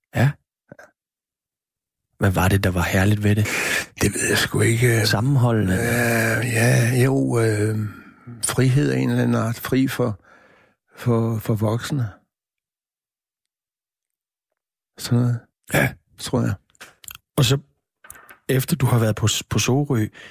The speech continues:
Speaker 1: så bliver du, øh, ligesom skibsdreng på din,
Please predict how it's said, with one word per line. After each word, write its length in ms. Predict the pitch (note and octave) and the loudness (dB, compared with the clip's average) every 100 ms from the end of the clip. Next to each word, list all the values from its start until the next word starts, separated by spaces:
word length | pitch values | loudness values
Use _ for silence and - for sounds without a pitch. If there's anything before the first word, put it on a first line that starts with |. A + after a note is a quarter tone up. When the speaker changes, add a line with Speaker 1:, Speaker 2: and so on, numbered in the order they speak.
| - - - | -20 -20 -8
Speaker 1:
så 120 | - | -4
bliver 180 | A#2+ B2 | 0 0
du, 240 | A#2 G2 | 2 2
øh, 160 | F2+ F2 - _ _ _ | 2 0 -4 _ _ _
ligesom 180 | B2 A#2 | 0 2
skibsdreng 600 | A2+ D3+ D3+ - G2+ F#2 | 2 0 0 0 -2 -2
på 80 | F#2 | -2
din, 260 | F#2 F#2 | -2 -2